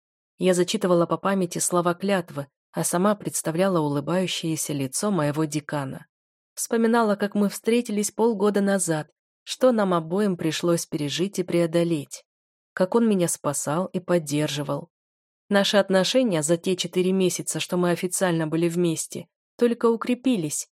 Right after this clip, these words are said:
Я практически переехала в его квартиру, чем несказанно порадовала соседок, которые тут же разделили между собой полки в моем шкафу.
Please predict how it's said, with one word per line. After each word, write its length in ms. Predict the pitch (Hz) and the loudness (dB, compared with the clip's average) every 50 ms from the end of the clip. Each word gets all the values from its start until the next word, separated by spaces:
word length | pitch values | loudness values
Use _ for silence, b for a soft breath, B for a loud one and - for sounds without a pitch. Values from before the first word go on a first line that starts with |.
| _ _ _ _ _ _ _ _ - | _ _ _ _ _ _ _ _ -4
Я 200 | 190 175 208 202 | 0 2 2 2
практически 640 | 202 - 196 190 - - 269 - - 247 - - 233 | 2 2 -2 0 0 -4 -4 -2 -2 -4 -2 -4 -4
переехала 580 | 208 - 226 220 220 226 254 - - 240 226 220 | -2 0 0 0 2 2 2 2 2 0 0 2
в 60 | 196 | 0
его 240 | 208 214 202 226 240 | 0 0 2 0 0
квартиру, 640 | - 220 226 220 220 - - 175 160 151 151 151 _ _ _ _ _ | 0 0 -2 -2 -2 -4 -2 -2 0 0 -2 -4 _ _ _ _ _
чем 280 | - - 190 170 170 165 | -4 0 0 2 2 2
несказанно 600 | 165 160 - - 170 160 151 170 190 214 208 175 | 2 0 0 -2 -2 0 2 2 2 2 0 0
порадовала 540 | - 160 160 170 175 170 170 180 175 180 180 | 0 0 0 0 0 0 2 2 2 2 2
соседок, 680 | - - 202 196 - - - 240 214 160 151 147 - _ - | 0 -2 -4 -4 -6 -4 -2 -2 -2 -2 -4 -6 -8 _ -6
которые 400 | - 240 233 - 285 262 220 196 | -6 -2 0 2 4 4 2 2
тут 240 | - - 254 240 196 | 0 0 0 0 2
же 160 | 185 185 185 | 2 0 2
разделили 520 | 180 180 175 - 180 190 202 247 247 220 | 2 0 0 0 -2 0 2 2 2 2
между 380 | 185 180 180 175 165 160 165 160 | 2 2 2 2 0 0 -4 -4
собой 360 | - - 165 160 175 233 254 | -2 -2 -2 0 2 2 2
полки 380 | 247 - 170 202 240 240 - 196 | 2 2 0 0 0 0 -2 -2
в 60 | 160 | 0
моем 280 | 165 165 170 180 190 190 | 0 0 2 2 0 -2
шкафу. 600 | - - - 208 208 - - - 156 131 127 | -4 -4 -6 -6 -6 -6 -4 -4 -4 -4 -6